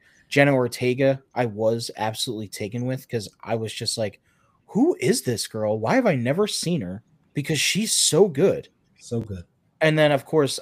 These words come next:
Speaker 1: uh, Huey. What's his name? I can't think of his name. Quaid.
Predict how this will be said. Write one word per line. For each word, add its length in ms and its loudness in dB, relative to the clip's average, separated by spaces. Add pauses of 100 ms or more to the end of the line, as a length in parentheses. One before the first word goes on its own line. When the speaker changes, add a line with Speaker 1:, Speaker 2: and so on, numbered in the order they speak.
(140)
Speaker 1:
uh, 520 2
Huey. 440 -6
What's 260 -6
his 160 -4
name? 320 -2 (220)
I 100 -12
can't 180 -6
think 140 -6
of 80 -8
his 140 -12
name. 240 -10 (260)
Quaid. 360 -2